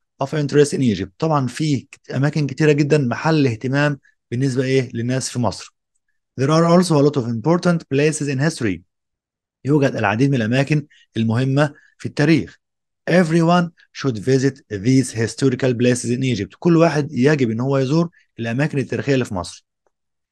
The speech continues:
That helps us to know more about our beautiful country. وطبعا ده بيساعدنا نعرف حاجات كتيرة عن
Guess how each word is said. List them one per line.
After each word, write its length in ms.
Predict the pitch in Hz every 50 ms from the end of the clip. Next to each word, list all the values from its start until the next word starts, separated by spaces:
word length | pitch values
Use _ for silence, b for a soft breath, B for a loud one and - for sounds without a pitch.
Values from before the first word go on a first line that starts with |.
| _ _ _ 123
That 220 | 123 180 190 185
helps 340 | 175 175 180 175 170 165 170
us 280 | 170 160 165 165 165 -
to 200 | - 151 147 147
know 240 | 151 156 156 156 151
more 220 | 147 147 147 143
about 380 | 143 139 147 143 143 143 139 - - -
our 180 | 127 120 117 110
beautiful 460 | - - - 147 151 147 135 143 139
country. 440 | - 151 147 143 135 139 147 143 147 b b b b b
وطبعا 260 | - - 143 143 143
ده 80 | 135 143
بيساعدنا 600 | 143 139 131 - 131 131 143 139 151 151 156 151 b b b _ -
نعرف 240 | 143 151 143 139 -
حاجات 240 | - 120 127 135
كتيرة 400 | - - _ 139 143 147 143 139
عن 280 | 131 127 131 139 139 135